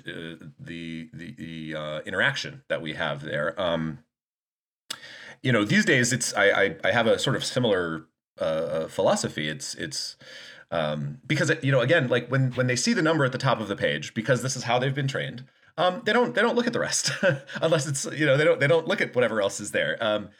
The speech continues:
and I think that's, it's a shame because as we've all been sort of agreeing, the rest of what's there is actually the important part. Um, and so I, I, I, I, my goal with this stuff about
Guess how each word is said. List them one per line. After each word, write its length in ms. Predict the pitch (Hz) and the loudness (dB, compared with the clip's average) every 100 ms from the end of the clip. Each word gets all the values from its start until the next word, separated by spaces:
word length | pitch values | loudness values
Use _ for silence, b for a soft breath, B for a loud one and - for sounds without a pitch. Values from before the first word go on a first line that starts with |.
| B - | B 0
and 140 | 139 | 2
I 80 | 143 | 4
think 220 | 156 151 | 2 0
that's, 320 | 151 139 - - | -2 -2 -6 -8
it's 140 | 135 | -6
a 60 | 127 | -2
shame 320 | 220 220 156 | 0 0 0
because 240 | 135 135 | 0 -2
as 100 | 120 | -4
we've 160 | 117 113 | -4 0
all 160 | 127 131 | 0 -2
been 180 | 123 | -6
sort 160 | 110 107 | -6 -6
of 60 | 92 | -8
agreeing, 500 | 92 277 175 139 139 B B _ | -6 -2 0 0 -4 B B _
the 80 | 123 | -2
rest 300 | 127 214 226 | 2 2 2
of 80 | 127 | -4
what's 160 | 117 - | -4 2
there 180 | 107 | 2
is 120 | 107 131 | 2 2
actually 300 | 135 147 117 | 0 0 -2
the 100 | 107 | -4
important 360 | - 175 107 | -2 -2 -2
part. 220 | 90 - _ B B B | -10 -12 _ B B B
Um, 840 | 131 123 117 110 107 101 98 95 107 | -2 2 2 2 2 0 -4 -12 -6
and 460 | 117 110 110 107 107 - | 0 2 2 0 -6 -6
so 340 | - 120 113 | -2 0 0
I, 100 | 113 107 | 0 -2
I, 220 | 117 117 - | -2 -2 -2
I, 200 | 113 120 | -4 -4
I, 180 | 110 107 _ _ _ | -6 -8 _ _ _
my 160 | 117 110 | -6 -4
goal 540 | 131 190 214 147 127 | -2 -2 2 2 2
with 160 | 110 104 | -2 -8
this 340 | 101 - - _ | -12 -12 -14 _
stuff 400 | - - 123 - | -10 -4 -4 -2
about 300 | 107 92 | -4 -4